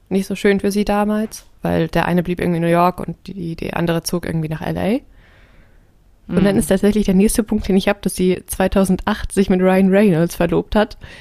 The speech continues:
Speaker 1: und im gleichen Jahr geheiratet hat.
Speaker 2: <laughs> Ja, diese, ja, diese komische Geschichte. Sie heirateten in
Speaker 1: Ja,
Speaker 2: Kanada.
Speaker 1: und zweitausendelf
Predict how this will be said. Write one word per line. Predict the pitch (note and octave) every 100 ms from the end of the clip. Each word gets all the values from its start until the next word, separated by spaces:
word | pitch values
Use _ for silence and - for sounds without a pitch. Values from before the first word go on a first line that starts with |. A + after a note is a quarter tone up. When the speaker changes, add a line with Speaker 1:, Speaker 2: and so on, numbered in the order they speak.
| -
Speaker 1:
und | - F#3
im | F3
gleichen | F3+ F#3 G3+
Jahr | F#3 F3+
geheiratet | F#3+ F#3 E3+ - - D#3+
hat. | - - - _ _ _ _ _ G3+
Speaker 2:
<laughs> | - - - - - - _ - - - - - - - _
Ja, | F3 E3+ E3+ E3 E3 D#3+ D#3+ -
diese, | F3 D#3+ D3+ - -
ja, | D#3 C#3+ D3 D3+ -
diese | -
komische | - D3+ D#3+ E3
Geschichte. | E3 E3+ E3 - D#3 - - -
Sie | - E3
heirateten | F#3+ F#3 - - - -
in | A3 A#3+
Speaker 1:
Ja, | E3+ D#3+
Speaker 2:
Kanada. | E3+ E3 F3+
Speaker 1:
und |
zweitausendelf | - E3 D#3+ D#3+ - E3 E3 -